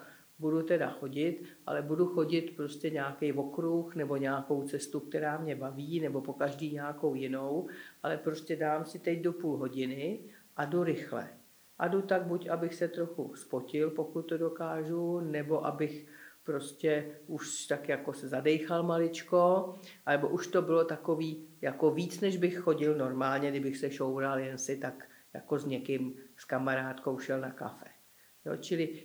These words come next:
je potřeba k tomu přistupovat takhle. Každá chůze je lepší, i ta s kamarádkou směrem na kávu. Ale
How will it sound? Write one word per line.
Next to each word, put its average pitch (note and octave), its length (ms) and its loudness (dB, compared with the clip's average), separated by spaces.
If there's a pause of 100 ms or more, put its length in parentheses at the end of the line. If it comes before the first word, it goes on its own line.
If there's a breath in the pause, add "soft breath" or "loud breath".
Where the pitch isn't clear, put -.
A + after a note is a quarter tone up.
(100)
je E3 140 2
potřeba F3 480 0
k F3+ 100 -6
tomu F3+ 220 0
přistupovat F3 920 -2 (120)
takhle. C3+ 300 -4 (100)
Každá F3 380 8
chůze G3 340 0
je F#3 120 8
lepší, D3 720 -2 (460 loud breath)
i F#3 80 6
ta F3+ 180 2
s F3 80 -2
kamarádkou D3+ 680 0
směrem D3 380 -2
na C3+ 80 -4
kávu. B2+ 540 -6 (1080 loud breath)
Ale D3 460 2